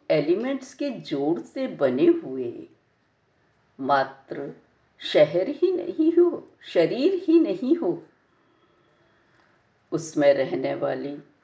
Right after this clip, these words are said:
आत्मा हो। वह आत्मा जो एक ही है, सारी विश्व में भै-, फैली हुई, जिसका कोई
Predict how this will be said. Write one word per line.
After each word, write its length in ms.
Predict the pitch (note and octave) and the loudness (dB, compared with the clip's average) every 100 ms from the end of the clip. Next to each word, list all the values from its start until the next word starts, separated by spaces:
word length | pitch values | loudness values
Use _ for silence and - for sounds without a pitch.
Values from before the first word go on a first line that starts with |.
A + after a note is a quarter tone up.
| _ - | _ -2
आत्मा 560 | D3 C#3+ - E3+ G#3+ - - | 2 2 0 -4 -4 -6 -16
हो। 140 | C#3 - _ _ _ _ _ _ - | -18 -18 _ _ _ _ _ _ -2
वह 260 | D#3 C4 F4 | 2 6 4
आत्मा 720 | - D3+ - - B2+ C#3 - - _ _ _ D3 | 4 2 0 -4 -10 -10 -12 -16 _ _ _ -14
जो 480 | A3 A#3+ A3 - - | -6 -4 -4 -4 4
एक 280 | F3 - B3 | 4 4 -4
ही 300 | - E4+ D4+ | 0 0 0
है, 380 | A3+ C3+ - _ _ _ _ _ _ | -4 -6 -10 _ _ _ _ _ _
सारी 680 | - F#3 E3 E3 F3 F#3 F3+ | -2 6 6 6 4 0 -6
विश्व 560 | - - E3+ - B3+ | -8 -4 -4 -4 -8
में 220 | B3+ B3+ F3 | -4 -4 -4
भै-, 400 | A3 C#3+ - - | -4 -6 -6 -2
फैली 420 | D3+ C#3 D3+ F3 | 0 0 0 -4
हुई, 440 | - C3+ B2 - _ _ _ _ _ - | -4 -10 -10 -14 _ _ _ _ _ -6
जिसका 600 | - A3+ - - G#4 F#4+ | 0 0 -2 -2 0 0
कोई 600 | - F#4 E4 E4 - | -2 2 2 2 -6